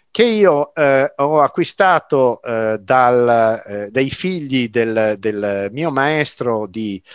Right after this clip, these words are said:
canto armonico e di, mm, clang therapy, che purtroppo, eh, per noi, per lui probabilmente era una cosa che era,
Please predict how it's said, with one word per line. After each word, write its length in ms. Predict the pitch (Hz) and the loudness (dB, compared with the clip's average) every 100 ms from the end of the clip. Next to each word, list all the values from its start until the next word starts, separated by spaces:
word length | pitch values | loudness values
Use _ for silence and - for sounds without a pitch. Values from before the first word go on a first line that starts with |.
| - _ | -20 _
canto 340 | - 160 - | -6 -4 -2
armonico 880 | 139 143 151 147 139 120 - 117 113 | -2 0 -2 -2 -4 -6 -6 -4 -4
e 200 | - 127 | -4 -4
di, 180 | 113 113 123 | -4 -6 -8
mm, 280 | 127 127 107 _ | -12 -14 -18 _
clang 420 | 143 143 147 131 | 0 0 0 -2
therapy, 680 | - 120 120 - 113 113 180 - - - _ | 0 0 -2 -4 -6 -6 -8 -12 -20 -20 _
che 200 | 156 143 | -6 -4
purtroppo, 800 | 240 - 151 135 - 185 190 - | -6 -2 0 0 2 4 4 0
eh, 320 | 117 117 117 | -4 -4 -4
per 160 | 139 127 | -4 -4
noi, 580 | 110 98 120 175 135 - | -6 -4 -2 -2 -4 -8
per 140 | 120 | -6
lui 200 | 123 127 | -4 -4
probabilmente 760 | 117 107 110 113 117 127 - | -4 -6 -6 -6 -6 -6 -4
era 480 | 110 110 110 107 107 | -2 -2 0 0 -2
una 200 | 123 113 | -6 -10
cosa 420 | - 135 127 120 113 | -4 -4 -4 -6 -4
che 120 | 113 | -2
era, 200 | 113 | -2